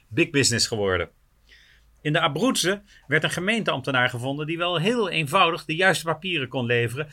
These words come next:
uit een niet echt betrouwbaar gemeentearchief. Juan Veron kreeg zodoende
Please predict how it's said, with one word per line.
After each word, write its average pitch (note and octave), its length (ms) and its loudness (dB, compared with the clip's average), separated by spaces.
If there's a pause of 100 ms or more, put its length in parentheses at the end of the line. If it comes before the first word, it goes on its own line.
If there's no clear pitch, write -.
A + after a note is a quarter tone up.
(160)
uit D3+ 200 2
een D3 140 -2
niet F#3 180 0
echt D3+ 200 -2
betrouwbaar C#3+ 580 4
gemeentearchief. B2 840 0 (600)
Juan D#3 260 6
Veron D3+ 480 2 (280)
kreeg E3 200 2
zodoende E3+ 500 -4